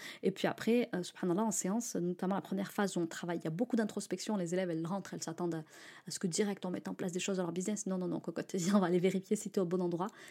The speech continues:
Viens, on va remonter le fil de ta vie. On va aller regarder aussi les poux qu'il y a eu, hein, les poux, les, les,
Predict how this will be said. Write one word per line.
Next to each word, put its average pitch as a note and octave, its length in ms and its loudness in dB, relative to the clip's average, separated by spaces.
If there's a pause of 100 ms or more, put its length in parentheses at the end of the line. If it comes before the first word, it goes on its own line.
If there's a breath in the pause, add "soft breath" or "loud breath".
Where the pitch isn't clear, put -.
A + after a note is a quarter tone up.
(140 loud breath)
Viens, G3+ 140 4
on - 20 6
va F#3+ 100 8
remonter F#3 280 4
le G#3 40 2
fil G#3+ 140 4
de F#3+ 80 8
ta F#3+ 160 4
vie. G#3 160 6 (300 loud breath)
On F#3 60 4
va G3+ 60 8
aller G#3 100 6
regarder A#3 200 6
aussi B3+ 180 6
les A#3+ 120 6
poux B3 180 4
qu'il G3+ 160 4
y - 20 4
a F#3 40 6
eu, A3 100 6
hein, G3+ 160 4
les F3+ 140 4
poux, - 180 -2
les, G3+ 180 6
les, - 160 -2